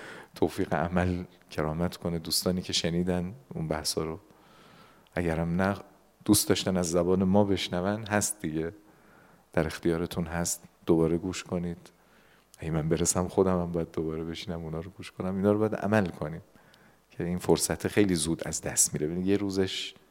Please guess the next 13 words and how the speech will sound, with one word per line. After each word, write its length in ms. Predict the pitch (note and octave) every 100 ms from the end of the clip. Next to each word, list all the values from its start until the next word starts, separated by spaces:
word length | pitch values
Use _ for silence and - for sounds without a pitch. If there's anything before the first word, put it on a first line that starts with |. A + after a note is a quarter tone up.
| _ - _ _
الان 240 | - E2+ D#2+
رفته، 680 | D#2+ D2+ - F#2+ G#2 G#2+ - -
هفته 320 | - - E2
بعد 320 | D#2 D#2+ -
بیم 280 | F2+ F#2 G2
یه 60 | E2+
دفعه 400 | D#2 - F2 G2 - _ _ _ - -
<laughs> 720 | _ - - - - - _
چشم 320 | - G#2 -
به 60 | F2+
هم 180 | F2+ F2
بزنید 500 | F2 F2+ G2 A2 -
این 320 | G#2+ G#2 G2+